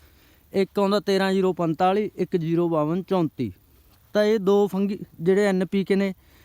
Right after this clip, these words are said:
ਇਹਨਾਂ ਦੇ ਵਿੱਚ ਜਿਹੜਾ ਤੇਰਾਂ ਜ਼ੀਰੋ ਪੰਤਾਲੀ ਆ, ਉਹਦੇ ਵਿੱਚ ਤੇਰਾਂ percent ਨਾਈਟ੍ਰੋਜਨ ਆ, ਜ਼ੀਰੋ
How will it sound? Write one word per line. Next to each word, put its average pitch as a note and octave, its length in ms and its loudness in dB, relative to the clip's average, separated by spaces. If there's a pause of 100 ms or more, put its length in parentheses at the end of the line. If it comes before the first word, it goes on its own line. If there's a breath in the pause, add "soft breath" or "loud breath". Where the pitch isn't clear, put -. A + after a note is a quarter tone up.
(220 soft breath)
ਇਹਨਾਂ G#3 260 0
ਦੇ A3+ 80 0
ਵਿੱਚ G3+ 220 0
ਜਿਹੜਾ F3 320 0 (120)
ਤੇਰਾਂ F#3+ 280 2
ਜ਼ੀਰੋ F#3+ 220 0
ਪੰਤਾਲੀ F3+ 460 0
ਆ, F#3 60 2
ਉਹਦੇ G3 180 2
ਵਿੱਚ F#3+ 200 -2 (100)
ਤੇਰਾਂ F3+ 240 2
percent E3+ 420 -2
ਨਾਈਟ੍ਰੋਜਨ E3+ 540 0
ਆ, A3 100 0 (920 soft breath)
ਜ਼ੀਰੋ F#3+ 360 2